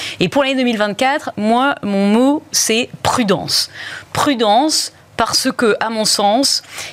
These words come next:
il y a beaucoup d'indicateurs qui sont au rouge en cette fin d'année, auxquels il faut faire attention. Premier indicateur, du côté de l'économie.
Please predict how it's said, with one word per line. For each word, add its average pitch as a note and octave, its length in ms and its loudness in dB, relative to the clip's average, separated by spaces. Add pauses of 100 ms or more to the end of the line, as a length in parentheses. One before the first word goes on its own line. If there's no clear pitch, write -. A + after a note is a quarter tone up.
(100)
il A#3 120 4
y A3 120 2
a G#3 40 0
beaucoup D4+ 460 0
d'indicateurs A3+ 600 0
qui - 100 -6
sont G3+ 240 -4
au F#3+ 60 4
rouge G3+ 500 2
en F#3 80 0
cette F3 200 0
fin F#3+ 120 0
d'année, F3 320 0
auxquels G3+ 300 0
il F#3+ 100 -2
faut F3+ 140 -4
faire F#3+ 180 0
attention. F#3 380 -2 (500)
Premier B3+ 380 2
indicateur, A#3 840 0 (100)
du G#3+ 140 0
côté B3+ 240 0
de A3 60 0
l'économie. G#3+ 400 0